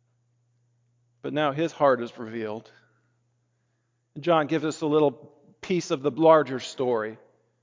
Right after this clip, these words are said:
He didn't say this because he cared about the poor, but because he was a thief.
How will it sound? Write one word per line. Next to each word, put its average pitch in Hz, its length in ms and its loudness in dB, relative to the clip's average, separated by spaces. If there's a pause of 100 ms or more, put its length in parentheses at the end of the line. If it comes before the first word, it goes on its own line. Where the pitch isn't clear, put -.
(580)
He 214 60 -2
didn't 254 180 0
say 196 260 6
this 202 160 4
because 180 360 2
he 170 80 -4
cared 175 260 2
about 156 240 4
the 135 80 -10
poor, 127 500 -2 (800)
but 131 140 -6
because 185 560 -4
he 156 160 -14
was 165 480 -6 (100)
a 131 60 -10
thief. - 760 -10